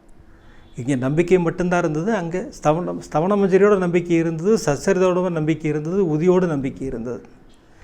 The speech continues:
இந்த நான்கு சகோதரிகளுக்கும் பாபா மாபெரும் அற்புதத்தை நிகழ்த்தியிருக்கிறார்.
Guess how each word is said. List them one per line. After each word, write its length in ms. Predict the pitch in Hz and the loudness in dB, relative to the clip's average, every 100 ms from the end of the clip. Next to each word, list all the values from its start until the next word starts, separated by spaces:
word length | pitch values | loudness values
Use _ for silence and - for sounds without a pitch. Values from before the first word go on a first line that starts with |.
| - - | -14 -6
இந்த 140 | 127 | -2
நான்கு 360 | 120 180 214 190 | 2 2 4 2
சகோதரிகளுக்கும் 1040 | 185 190 190 185 185 190 196 143 147 180 180 - - - - - | 2 2 2 2 0 0 0 -2 -4 -8 -12 -20 -20 -20 -20 -6
பாபா 280 | 160 175 185 | -2 0 2
மாபெரும் 560 | 139 131 185 247 233 190 | 0 2 8 10 10 8
அற்புதத்தை 460 | 160 160 147 139 | 0 -4 -4 -4
நிகழ்த்தியிருக்கிறார். 680 | 127 120 - - - - - | -6 -8 -10 -14 -14 -14 -14